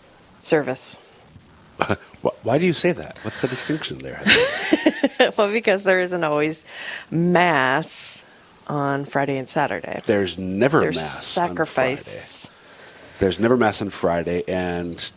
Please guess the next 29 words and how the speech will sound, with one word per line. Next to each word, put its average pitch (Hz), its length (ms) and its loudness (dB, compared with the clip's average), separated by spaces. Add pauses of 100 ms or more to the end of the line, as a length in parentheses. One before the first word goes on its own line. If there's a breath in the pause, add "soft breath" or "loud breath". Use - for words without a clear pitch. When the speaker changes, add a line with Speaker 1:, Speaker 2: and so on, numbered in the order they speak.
(260)
Speaker 2:
technically, 82 960 -2 (920 loud breath)
Saturday, 101 600 4
liturgically 95 260 0
Speaker 1:
Well, 175 360 4
Speaker 2:
speaking, 143 400 -2
there's 110 200 0
no 95 120 0
Speaker 1:
evening. 95 100 2
Speaker 2:
mass, 104 420 2
but - 160 -6
that's - 300 0 (120)
technically 87 480 -4
Sunday. 117 420 0 (200)
Speaker 1:
Right. - 380 -2 (180)
Speaker 2:
Um, 85 500 0
so 95 600 2 (280 loud breath)
Friday, 131 440 6
we 107 160 0
have 107 180 2
the 98 80 -4
communion 135 420 2
service 92 340 -2
as 92 60 -6
part 104 200 2
of 92 80 -2
the 90 80 -6
Good 92 140 -2
Friday 90 220 0
liturgy, 92 540 -2